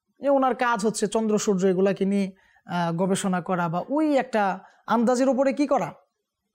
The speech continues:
এলান করে দেওয়া, আবহাওয়ার একটা তথ্য প্রচার করা যে অমুক দিন বৃষ্টি হবে, অমুক দিন হবে না ইত্যাদি ইত্যাদি। তো আলা হযরত রহমতুল্লাহ আলাইহির দরবারে যখন জ্যোতিষী আসলো, তো এই, এই ব্যাপারে কি কথাবার্তা হচ্ছিল? তো আলা হযরত আলাহি রাহমা উনি বললেন যে,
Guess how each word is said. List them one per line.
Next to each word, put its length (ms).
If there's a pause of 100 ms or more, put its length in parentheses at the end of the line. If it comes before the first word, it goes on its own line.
(140)
এলান 300
করে 200
দেওয়া, 320
আবহাওয়ার 560
একটা 360
তথ্য 300
প্রচার 360
করা 220
যে 100
অমুক 180
দিন 200
বৃষ্টি 260
হবে, 220
অমুক 220
দিন 160
হবে 260
না 140
ইত্যাদি 320
ইত্যাদি। 320 (460)
তো 80
আলা 180
হযরত 200
রহমতুল্লাহ 400
আলাইহির 240
দরবারে 280
যখন 280
জ্যোতিষী 380
আসলো, 440 (920)
তো 80
এই, 240 (360)
এই 100
ব্যাপারে 300
কি 140
কথাবার্তা 460
হচ্ছিল? 460 (800)
তো 120
আলা 200
হযরত 200
আলাহি 220
রাহমা 400 (680)
উনি 360
বললেন 400
যে, 400